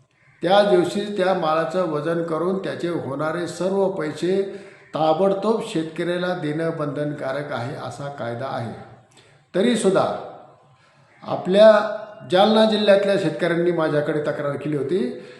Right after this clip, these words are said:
की तिथे जर कोणाला रोख पैसे पाहिजे असतील तर दोन टक्के रक्कम ते कापून घेतात. बटावा हा शब्द आहे त्याच्यासाठी, दोन टक्के बटावा कापून घेतात.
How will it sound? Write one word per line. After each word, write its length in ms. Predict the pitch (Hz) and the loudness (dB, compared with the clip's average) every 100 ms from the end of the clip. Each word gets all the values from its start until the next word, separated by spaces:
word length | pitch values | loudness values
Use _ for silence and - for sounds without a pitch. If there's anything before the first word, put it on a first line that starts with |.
| - | -4
की 260 | 190 214 208 | 2 4 4
तिथे 320 | 170 202 220 | 2 4 4
जर 180 | 226 220 | 4 2
कोणाला 440 | 220 190 196 202 | 2 2 4 4
रोख 240 | 185 220 220 | 4 4 4
पैसे 260 | 226 196 208 | 4 4 4
पाहिजे 320 | 202 190 190 | 4 6 6
असतील 600 | 175 - 165 117 - - - - | 4 2 0 -2 -8 -16 -20 0
तर 140 | 214 | 2
दोन 380 | 190 - 214 247 | 4 4 6 6
टक्के 280 | 220 - 220 | 2 2 0
रक्कम 320 | 208 208 214 | 0 0 0
ते 140 | 214 220 | 2 4
कापून 360 | 220 220 247 | 6 6 4
घेतात. 600 | 208 190 185 156 - - | 4 4 2 2 -2 -4
बटावा 340 | 143 185 185 175 | -2 2 4 4
हा 240 | 143 139 123 | 2 -2 -4
शब्द 200 | 156 156 | -4 0
आहे 80 | 175 | 0
त्याच्यासाठी, 540 | 165 147 147 143 143 | 0 -2 -2 -2 -2
दोन 360 | 131 107 160 180 | -4 -4 -2 -2
टक्के 240 | 160 - | -6 -8
बटावा 400 | 165 139 170 185 | -6 -4 0 0
कापून 340 | 185 170 185 180 | 0 -2 -2 0
घेतात. 320 | 151 120 110 | -2 -2 -4